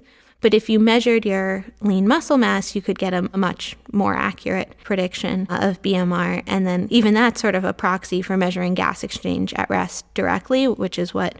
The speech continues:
Pnoe can do for us. And so we're really excited using height and weight, which is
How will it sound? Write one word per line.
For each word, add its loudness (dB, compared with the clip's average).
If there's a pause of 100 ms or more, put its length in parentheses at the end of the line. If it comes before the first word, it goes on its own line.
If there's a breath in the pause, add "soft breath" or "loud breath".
(180)
Pnoe 0
can 0
do 0
for -2
us. -2
And -2
so -2
we're 4
really 4
excited 0
using 4
height 2
and 2
weight, 4
which -2
is -4